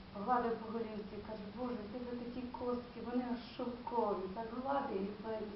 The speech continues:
це дуже. А вона каже: «Таточку, дай я тебе поцюмкаю в головку, щоб тебе ножки не боліли». Це дитинка три рочки. І от вже після всього побаченого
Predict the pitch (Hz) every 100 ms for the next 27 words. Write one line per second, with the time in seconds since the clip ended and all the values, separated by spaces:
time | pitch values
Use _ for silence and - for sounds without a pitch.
0 | 208 202 202 - - - - - - 175
1 | 185 196 208 214 226 226 233 220 226 220
2 | - - - - - 285 262 - - -
3 | 202 302 311 269 247 247 254 262 262 349
4 | 320 - 269 262 254 247 262 254 254 -
5 | - - - 294 339 320 311 294 - -
6 | 202 202 190 196 185 180 - 254 247 294
7 | 381 349 339 269 240 277 262 190 180 -
8 | - - - - - - - - - -
9 | - - - 208 202 208 - - - -
10 | - - - - - 196 202 214 196 185
11 | - - - - - - - - 208 208
12 | 180 190 214 226 - 262 240 233 226 240
13 | 262 262 233 214 208